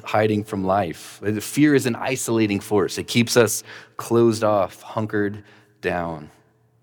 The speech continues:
What part of your life is, is stuck in fear?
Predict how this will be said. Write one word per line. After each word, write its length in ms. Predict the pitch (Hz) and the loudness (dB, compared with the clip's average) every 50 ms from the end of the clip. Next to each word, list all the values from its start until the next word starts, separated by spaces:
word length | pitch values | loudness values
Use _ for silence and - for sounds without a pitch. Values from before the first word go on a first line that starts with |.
| _ _ | _ _
What 120 | 131 120 | -6 -6
part 220 | - - 135 131 127 | -2 0 2 2 2
of 100 | 113 123 | 0 2
your 140 | 117 110 | 0 2
life 360 | 107 107 104 123 123 110 - - | 2 2 2 0 -2 -4 -6 -8
is, 300 | 127 - - - - - _ | -8 -8 -8 -10 -10 -12 _
is 140 | - 95 - | -8 -6 -6
stuck 460 | - - - - 110 98 90 - - - - _ _ - - - - _ _ _ _ | -6 -6 -2 0 0 0 0 -4 -12 -20 -20 _ _ -20 -20 -20 -20 _ _ _ _
in 160 | 104 98 82 | -8 -8 -8
fear? 520 | - - - 110 110 92 76 73 82 - | -8 -4 -2 0 0 0 0 -2 -6 -8